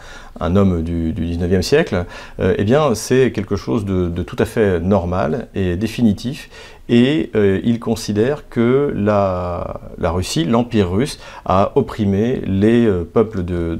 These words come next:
donc, qui vivent à l'intérieur de l'Empire en les privant justement de cette, euh, de cette, de cet épanouissement de, de leur nationalité.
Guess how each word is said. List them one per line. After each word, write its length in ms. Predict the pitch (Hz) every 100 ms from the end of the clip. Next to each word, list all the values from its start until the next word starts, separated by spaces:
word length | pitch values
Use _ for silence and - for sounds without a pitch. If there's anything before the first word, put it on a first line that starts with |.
| -
donc, 140 | 101
qui 120 | 85 92
vivent 160 | 110
à 80 | 90
l'intérieur 320 | 95 90 92
de 80 | 92
l'Empire 480 | 80 80 - 120 113 - - -
en 240 | 110 131 135
les 180 | 101 92
privant 380 | - 110 107
justement 460 | 117 98 101 92 127
de 180 | 101 101
cette, 360 | - 110 110
euh, 300 | 92 87 85
de 100 | 82
cette, 300 | 87 - 78
de 80 | 82 - - -
cet 160 | 92 120
épanouissement 720 | 123 117 110 104 117 135 147
de, 340 | - 98 120
de 120 | 101 110
leur 120 | 104
nationalité. 640 | 107 - 101 95 90 80